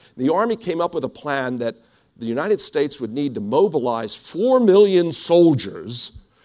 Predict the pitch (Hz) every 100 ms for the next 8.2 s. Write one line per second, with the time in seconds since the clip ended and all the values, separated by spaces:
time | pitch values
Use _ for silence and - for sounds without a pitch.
0 | _ _ - 147 - 165 165 151 - 196
1 | 262 269 240 220 214 160 147 117 107 101
2 | - - _ _ - - 185 156 156 143
3 | - 147 135 127 113 107 160 - _ _
4 | _ - 151 151 151 240 190 185 147 143
5 | 135 156 196 190 175 - - 160 - -
6 | 170 160 135 135 98 151 160 131 175 -
7 | - _ - 185 220 190 - 202 196 127
8 | 95